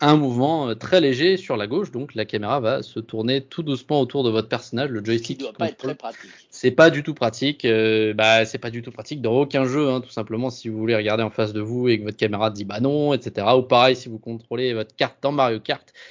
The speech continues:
Speaker 1: et qui va à gauche alors que vous voulez à droite, bah c'est pas cool. Et du coup, Nintendo a énormément de problèmes avec ça, à, à force de, de, à force de recours et de pression, euh, de, de, de, de, de,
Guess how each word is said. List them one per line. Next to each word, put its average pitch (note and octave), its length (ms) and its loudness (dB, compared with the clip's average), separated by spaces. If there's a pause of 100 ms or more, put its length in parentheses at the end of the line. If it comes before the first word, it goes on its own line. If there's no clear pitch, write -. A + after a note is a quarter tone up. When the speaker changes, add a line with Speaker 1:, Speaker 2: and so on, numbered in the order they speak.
(100)
Speaker 1:
et D#3+ 140 -2
qui C#3+ 140 -12
va C3+ 120 4
à C3 80 4
gauche C3 240 -4
alors B2+ 140 -4
que B2+ 60 -6
vous A2+ 40 -6
voulez G#2+ 160 -6
à G2 100 -8
droite, G#2+ 360 -6
bah A2+ 240 0
c'est C3+ 340 -6
pas A2+ 180 -8
cool. A2+ 220 -6
Et B2 80 2
du C3 140 -6
coup, E3 200 4
Nintendo C#3 520 0
a A#2 40 2
énormément D3 680 2
de C3+ 40 -4
problèmes C3 320 -4
avec A#2+ 140 -2
ça, C3 260 0 (420)
à, A2 640 2
à A2+ 80 -2
force C3 320 -4
de, A#2 520 -2
de, A2 100 -4
à A2 80 0
force B2+ 240 -8
de B2 80 -2
recours D3+ 640 4
et B2+ 60 4
de B2+ 80 4
pression, D3+ 760 -2
euh, A2+ 160 2
de, A2 220 0
de, G#2+ 220 -2
de, G#2 280 -2
de, G#2+ 260 -4
de, A#2 280 -6